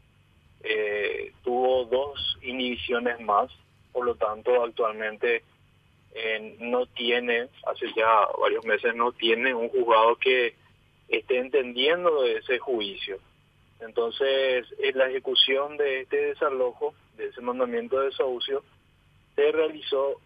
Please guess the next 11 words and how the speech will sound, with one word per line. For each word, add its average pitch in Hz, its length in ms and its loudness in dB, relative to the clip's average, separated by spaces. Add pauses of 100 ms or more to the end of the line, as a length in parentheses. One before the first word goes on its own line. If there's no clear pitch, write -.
(160)
sin 143 200 -6
que 143 260 4
actualmente 123 640 0
esté 117 200 -4
interviniendo 117 600 -2
un 123 140 -4
juzgado. 131 600 4 (720)
Eso - 260 0
es 127 360 2 (840)
totalmente 127 600 2
arbitrario, 131 880 0